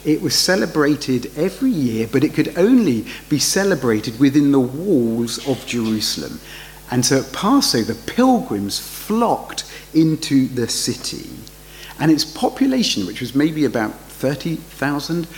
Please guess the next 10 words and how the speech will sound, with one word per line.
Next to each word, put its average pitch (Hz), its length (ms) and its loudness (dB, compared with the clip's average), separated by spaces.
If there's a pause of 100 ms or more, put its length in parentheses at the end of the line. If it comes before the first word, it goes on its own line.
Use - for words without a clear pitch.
(200)
would 135 220 4
swell 208 580 2
to - 180 -6
five 226 760 0
or 156 140 4
six - 500 0
hundred 131 760 0
thousand. - 960 -10 (840)
Okay, - 160 0
imagine 170 800 6